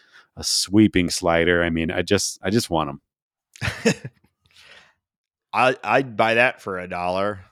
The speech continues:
Speaker 1: Oh,
Speaker 2: Um,
Speaker 1: okay.
Speaker 2: I'd buy that for a Alec Burleson, uh, and Brendan Donovan.
Speaker 1: Yeah, me too.
Speaker 2: Yeah.
Speaker 1: Do we?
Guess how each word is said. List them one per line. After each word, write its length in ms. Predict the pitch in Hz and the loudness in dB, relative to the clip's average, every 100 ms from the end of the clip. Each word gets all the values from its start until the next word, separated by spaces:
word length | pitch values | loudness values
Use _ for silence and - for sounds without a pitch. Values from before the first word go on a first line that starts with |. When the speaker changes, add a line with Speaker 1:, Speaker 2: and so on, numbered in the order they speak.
| _ | _
Speaker 1:
Oh, 480 | 69 135 147 113 85 | -2 4 6 6 4
Speaker 2:
Um, 340 | 82 87 110 | 2 2 2
Speaker 1:
okay. 600 | 92 95 87 101 117 123 120 _ - | 2 -2 -2 -2 0 -2 -6 _ -4
Speaker 2:
I'd 200 | 110 139 | -2 0
buy 200 | 135 131 | 2 2
that 340 | 120 135 - - | 4 2 0 -8
for 300 | 107 95 92 | -6 -4 -2
a 400 | 92 92 92 92 _ _ _ _ _ - | -2 -4 -6 -10 _ _ _ _ _ -8
Alec 340 | 104 98 92 - | -2 -2 -2 2
Burleson, 880 | 101 98 95 - 98 92 92 92 85 - _ _ 85 | 4 6 4 2 0 2 0 -2 -6 -18 _ _ -2
uh, 720 | 78 78 73 76 73 87 87 - _ _ | 0 2 2 2 4 4 2 -6 _ _
and 760 | 92 90 87 87 87 90 87 90 - | -2 0 2 2 0 -2 -4 -6 -8
Brendan 380 | 98 90 90 90 | 0 0 2 0
Donovan. 540 | 87 85 85 95 104 - _ _ _ - | 0 0 0 -2 -4 -12 _ _ _ -8
Speaker 1:
Yeah, 240 | 80 85 98 _ _ _ _ _ _ _ _ | -2 -2 -4 _ _ _ _ _ _ _ _
me 100 | 98 117 | -2 0
too. 220 | 131 139 | 2 2
Speaker 2:
Yeah. 300 | 147 95 85 - - - _ _ _ _ | 2 -2 -4 -12 -16 -20 _ _ _ _
Speaker 1:
Do 100 | - | 4
we? 300 | 180 139 92 | 6 6 0